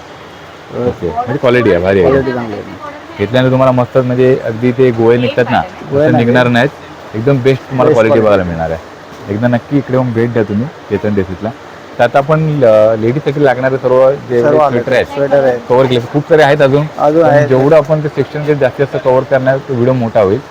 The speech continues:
Speaker 2: दुसरं एक
Speaker 1: आपण आता
Speaker 2: लेडीजचं एक
Speaker 1: लेडीजचं
Speaker 2: नायलॉन
Speaker 1: घेऊया.
Speaker 2: जॅकेट.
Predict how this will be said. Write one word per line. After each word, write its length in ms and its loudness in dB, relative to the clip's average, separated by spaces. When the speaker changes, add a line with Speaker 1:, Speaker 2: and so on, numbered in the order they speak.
Speaker 2:
दुसरं 280 -6
एक 120 0
Speaker 1:
आपण 100 0
आता 640 2
Speaker 2:
लेडीजचं 600 -2
एक 80 2
Speaker 1:
लेडीजचं 260 2
Speaker 2:
नायलॉन 120 0
Speaker 1:
घेऊया. 160 2
Speaker 2:
जॅकेट. 160 2